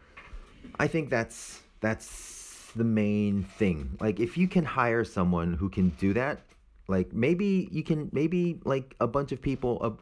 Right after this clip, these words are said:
like, two, three of your friends who do the same thing, or two, three of your friends who actually have to do, like, work together. Or maybe, like, if you're a designer and you work with a developer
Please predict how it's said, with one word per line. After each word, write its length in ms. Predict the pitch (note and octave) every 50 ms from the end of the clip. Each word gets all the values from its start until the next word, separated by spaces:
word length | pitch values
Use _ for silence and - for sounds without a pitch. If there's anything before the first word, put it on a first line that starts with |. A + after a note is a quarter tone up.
| - - -
like, 220 | - A#2+ A2+ - - - - _ -
two, 160 | - F#3 F3
three 260 | F3+ - D3+ D#3 D3+
of 120 | C#3+ C3
your 100 | C3 B2
friends 460 | - - - B2+ B2+ B2+ B2+ A#2 - - - - _ - - - - - - -
who 240 | - - B2 A#2+
do 180 | A2 G2+ B2 B2+
the 100 | A#2 A#2
same 240 | - - A2 A2 G2+
thing, 300 | - G#2 G2 G2+ G2+ F#2+
or 160 | F#2 F2+ F2+
two, 220 | - - - D#3
three 140 | D#3 D3+ D3
of 60 | C#3
your 100 | B2+ B2
friends 340 | A#2+ - A2+ A2 A2+ G#2 -
who 140 | - G#2+ G#2+ - -
actually 400 | G#2+ G#2+ F#2 - - G#2+ G2 F#2
have 320 | F2 G#2 G2+ G2 F#2+ - -
to 80 | -
do, 420 | F#2+ F2+ F#2+ F#2+ F#2 F#2 F#2+ F#2+ - - _ - - - - _ -
like, 220 | F2+ F2 E2+ - - - -
work 300 | G2 G2 G#2+ G2+ - -
together. 640 | - F#2 E2+ F#2 F2+ F2 F#2 F#2+ F2+ F2+ F2+ F2+ -
Or 160 | - G#2+ G#2+
maybe, 420 | A#2+ D3+ E3 F3 E3 E3+ E3 D#3+ D3+
like, 240 | C3+ C3+ C3 - C3+
if 140 | A#2+ -
you're 100 | C#3+ D3+
a 80 | D3+ B2+
designer 380 | B2 G#2+ A#2+ A#2 A#2+ A#2 A#2+ A#2+
and 120 | A2 A2
you 100 | A2 G#2+
work 300 | F#2+ A#2 B2 A#2+ A#2+ -
with 180 | A2+ G#2+ - A#2+
a 60 | A2
developer 760 | F#2+ F#2+ G#2 E2+ G#2 G2+ G#2 G#2 - A2 G#2 G#2 G2+ G2 -